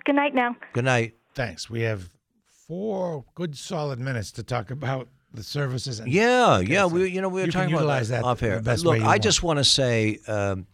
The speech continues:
Speaker 2: you know, for those who have been listening, we, we've obviously been covering, uh, the subject of health insurance, Medicare in particular. But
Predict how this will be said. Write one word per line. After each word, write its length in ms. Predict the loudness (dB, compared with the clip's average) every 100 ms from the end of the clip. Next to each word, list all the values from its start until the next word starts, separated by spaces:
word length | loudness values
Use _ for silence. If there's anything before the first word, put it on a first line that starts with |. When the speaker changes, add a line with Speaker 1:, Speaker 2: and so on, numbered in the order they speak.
| -20 -20 _ -4
Speaker 2:
you 80 |
know, 140 | 0 0
for 120 | 0
those 240 | 0 2
who 60 | 2
have 80 | 2
been 140 | 0
listening, 420 | 2 2 0 -2
we, 160 | -2 -4
we've 260 | -2 0 2
obviously 340 | 2 2 -2
been 140 | -4
covering, 640 | -6 -4 -2 -2 -2 -4 -8 -12
uh, 200 | -12 -8
the 120 | -4
subject 480 | -2 -2 -4 -6 -6
of 160 | -8 -10 -16
health 400 | -4 -2 -2 -4
insurance, 520 | -4 -4 -4 -4 -4
Medicare 500 | -4 -2 -4 -4 -6
in 60 | -6
particular. 480 | -10 -8 -6 -8 -10 -16 -20 -20 _ 0
But 240 | 0 0